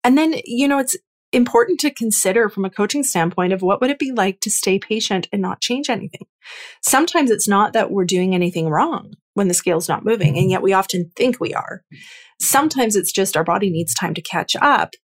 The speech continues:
to show the changes of what we're actually doing. So what would it be like to be patient a little bit longer?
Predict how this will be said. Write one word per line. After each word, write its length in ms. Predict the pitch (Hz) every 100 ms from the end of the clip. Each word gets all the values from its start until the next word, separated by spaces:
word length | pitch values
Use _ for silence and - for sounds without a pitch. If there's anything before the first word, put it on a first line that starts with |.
| _ _ _ -
to 120 | -
show 280 | 202 - 214
the 100 | 196
changes 420 | - 175 160 160
of 120 | 170
what 180 | 175 117
we're 80 | -
actually 320 | - - -
doing. 300 | - - - - _ _ _ _ _ - - -
So 160 | - 226
what 260 | 214 233 -
would 100 | 214
it 160 | 185
be 200 | - 196
like 240 | 208 175 170
to 80 | 180
be 240 | 170 170
patient 480 | 170 180 180 - 165
a 60 | -
little 220 | 160 165
bit 160 | 160
longer? 400 | - 160 - -